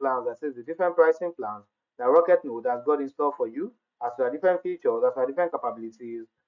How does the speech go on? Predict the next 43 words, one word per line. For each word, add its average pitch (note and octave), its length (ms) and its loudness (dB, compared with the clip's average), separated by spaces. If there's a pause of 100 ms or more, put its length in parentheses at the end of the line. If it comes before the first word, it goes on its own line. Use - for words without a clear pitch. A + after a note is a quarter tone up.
(100)
as E3 120 2
to E3+ 60 0
what G3 140 8
they F#3+ 80 2
can D#3 140 0
actually D#3+ 340 4
handle, C#3+ 400 -2 (300)
which F3 100 -6
is F#3 80 0
why E3+ 140 10
it's D#3 120 4
very E3 220 8
important D#3+ 340 0
for D3+ 120 -2
you D#3 60 -6
to D3 60 -12
stick - 220 -16
to D#3+ 80 -6
the D#3 80 6
end D3 100 2
of C3 80 4
this D3 160 -12
Rocket D#3+ 380 4
Node D#3 240 -6
review D3 320 0
video. G3+ 380 -10 (340)
So F3+ 80 6
I E3+ 60 8
get G3+ 100 6
to G3+ 80 4
show F#3+ 140 4
the E3+ 80 2
pricing E3+ 500 4
plans B2 240 -4
that C3 80 2
Rocket C#3+ 400 4
Node A2+ 240 -10
has B2 160 -4
got C#3+ 160 -2
in C#3 80 -10
store C#3+ 320 -2
for B2+ 140 0
you. B2+ 400 -6